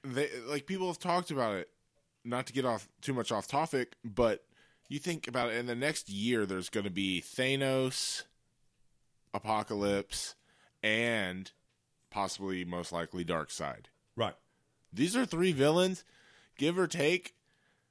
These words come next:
Speaker 1: kinda look alike and
Speaker 2: Yeah,
Speaker 1: serve the
Speaker 2: it's the
Speaker 1: same
Speaker 2: same
Speaker 1: purpose.
Speaker 2: purpose.
Speaker 1: Like,
Speaker 2: Yeah, they're co-, super cosmic bad guys.
Speaker 1: so we'll see how, you know, the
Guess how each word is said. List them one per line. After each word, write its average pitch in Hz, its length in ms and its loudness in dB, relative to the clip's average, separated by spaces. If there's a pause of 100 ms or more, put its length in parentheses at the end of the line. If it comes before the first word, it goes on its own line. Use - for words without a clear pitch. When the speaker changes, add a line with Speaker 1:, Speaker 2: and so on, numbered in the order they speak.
(300)
Speaker 1:
kinda 285 840 -4
look 277 460 0
alike 165 640 4
and 139 60 -4
Speaker 2:
Yeah, - 240 2
Speaker 1:
serve 185 380 6
the 120 60 8
Speaker 2:
it's - 80 4
the - 140 4
Speaker 1:
same 175 80 6
Speaker 2:
same 165 160 6
Speaker 1:
purpose. 160 240 12
Speaker 2:
purpose. 220 540 0
Speaker 1:
Like, 196 200 6
Speaker 2:
Yeah, 175 220 6
they're 185 340 0
co-, 165 360 2
super 202 340 -4
cosmic 185 500 -2
bad 214 320 -6
guys. 127 100 0
Speaker 1:
so 156 120 8
we'll 160 160 8
see 190 320 6
how, 147 520 8
you 120 160 2
know, 120 280 4
the 107 480 2